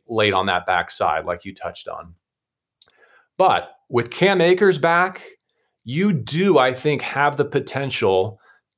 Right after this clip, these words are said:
to maybe take more of a mauling approach with your running game and really start to get those big interior defensive linemen of the Bengals moving side to side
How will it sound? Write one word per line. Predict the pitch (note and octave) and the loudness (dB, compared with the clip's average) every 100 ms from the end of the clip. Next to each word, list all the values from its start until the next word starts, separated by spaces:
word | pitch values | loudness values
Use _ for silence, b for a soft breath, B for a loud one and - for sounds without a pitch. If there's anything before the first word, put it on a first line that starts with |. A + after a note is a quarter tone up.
| - | -6
to | C#3+ | -2
maybe | C3+ C3+ C#3 F3 G3 F#3+ | 0 2 2 2 0 0
take | E3 E3 | -2 -2
more | C#3 D3+ D#3 | 0 2 4
of | C3+ | 4
a | |
mauling | A#2 A2+ A#2+ C3+ C#3 G#2+ F2+ F#2+ - | 2 2 2 4 4 2 -2 -4 -4
approach | A2+ - C3+ B2 F#2+ - A#2 | -4 -2 2 2 2 -4 0
with | A2 A#2+ | 0 2
your | B2+ | 2
running | A2+ A#2+ C#3 D#3 | 2 2 0 0
game | D#3+ F3 F#3+ F#3 b b b - | 0 0 0 -4 b b b -4
and | A#2+ A#2 A2+ B2+ | -2 -2 0 2
really | E3 E3+ E3+ | 4 4 2
start | - - D3 C3+ | 0 2 2 0
to | - C3 | -4 -6
get | G#2 C3+ C3 - | -4 0 0 0
those | A#2 G#2+ | 0 0
big | F2+ - C#3+ D3 C3+ | -2 -2 0 0 -2
interior | C3+ C3 - C3+ C3 | -4 -4 -2 0 2
defensive | A2 B2+ B2+ C3 B2 B2 G2+ | 0 -2 -2 -2 0 -2 0
linemen | G#2+ A#2 A#2 | 2 2 0
of | A2+ | 0
the | F#2+ | 0
Bengals | A#2 A#2+ A#2+ G2 | 0 0 0 0
moving | A2 A#2 G#2+ | 0 0 0
side | G2+ A#2 A2+ A#2 | 0 0 0 0
to | G#2+ | -2
side | - - G2 A2+ E3+ F#3+ | -2 0 0 2 2 0